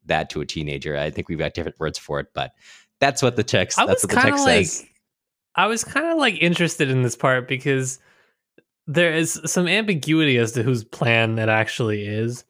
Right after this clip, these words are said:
Speaker 1: It's Dol-, Dolokhov's, essentially,
Speaker 2: Well,
Speaker 1: but
Speaker 2: kind of, but <laughs> Dolokhov's also trying to talk him out of it at some point. Dolokhov's like, "Yeah, this would be pretty funny. I did arrange all of it, but actually thinking about it, this actually might be,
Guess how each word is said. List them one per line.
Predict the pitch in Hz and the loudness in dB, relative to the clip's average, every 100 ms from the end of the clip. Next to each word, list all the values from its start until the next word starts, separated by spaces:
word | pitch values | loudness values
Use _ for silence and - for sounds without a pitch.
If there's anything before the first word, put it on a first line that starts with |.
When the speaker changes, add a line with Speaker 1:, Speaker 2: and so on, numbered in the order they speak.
| 135 | -6
Speaker 1:
It's | 143 - - | -6 -8 -2
Dol-, | 104 131 131 120 | 2 4 2 0
Dolokhov's, | 139 175 147 - 85 80 - | 2 4 4 2 0 0 -2
essentially, | - 110 - 80 73 | 0 0 0 -2 2
Speaker 2:
Well, | 226 220 214 | 4 4 4
Speaker 1:
but | - | 0
Speaker 2:
kind | 294 302 190 | 0 2 2
of, | 156 135 | 2 2
but | 151 | 0
<laughs> | - | 2
Dolokhov's | 269 - 269 226 | 2 4 2 4
also | 214 220 220 | 4 4 0
trying | - 220 | 0 0
to | 208 | 2
talk | 185 185 185 | 4 4 2
him | 151 | 2
out | 160 | 4
of | 151 | 4
it | 123 | 2
at | 117 120 | 2 0
some | 127 123 | -2 0
point. | 131 123 117 - - - - | 2 0 -2 -10 -20 -10 0
Dolokhov's | 190 220 226 202 | 2 4 2 4
like, | 214 185 | 2 2
"Yeah, | 156 185 | 2 4
this | 175 180 | 2 2
would | 214 | 0
be | 185 180 | 0 -2
pretty | 160 - 190 190 | -4 -4 -2 -2
funny. | - - 196 196 139 127 131 | -6 0 2 4 4 4 2
I | 131 | 2
did | 135 180 | 2 2
arrange | 156 151 170 151 | 2 2 2 2
all | 117 113 | 2 0
of | 113 | 2
it, | 120 117 | 0 0
but | 135 | 0
actually | 139 - 151 | 2 2 0
thinking | 127 180 175 156 | 0 0 2 4
about | 117 117 117 | 4 4 2
it, | 127 | 2
this | 143 135 | 0 0
actually | 185 185 277 202 | 2 2 4 2
might | 151 160 165 | 4 2 2
be, | 160 | 2